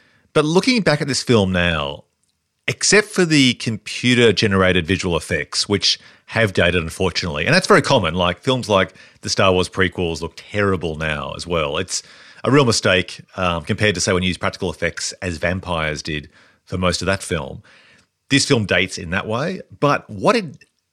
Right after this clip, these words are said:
it does and how it hasn't dated is that it really is a committed vision,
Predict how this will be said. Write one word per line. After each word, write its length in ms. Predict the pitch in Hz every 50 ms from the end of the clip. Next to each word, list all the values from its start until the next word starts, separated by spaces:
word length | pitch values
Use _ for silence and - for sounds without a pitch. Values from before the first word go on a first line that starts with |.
| _ _
it 180 | - 123 104 90
does 500 | - 127 151 156 117 92 87 82 80 -
and 140 | - 101 87
how 200 | 87 110 131 123
it 60 | 107
hasn't 520 | 104 - - - 117 135 135 143 151 -
dated 400 | - 98 78 78 76 76 78 -
is 180 | - - 120 113
that 240 | 147 151 139 - - - - - - _ _ _ _ _ _ _ _ _ _ -
it 140 | 160 143
really 680 | 139 151 170 233 302 381 381 370 349 294 247 135 107 - - _ _ _ _ _ _ _ _ _ _ _
is 180 | - 147 131 123
a 20 |
committed 440 | - - 135 123 123 131 127 120 95
vision, 520 | 85 107 104 - - 95 - - - -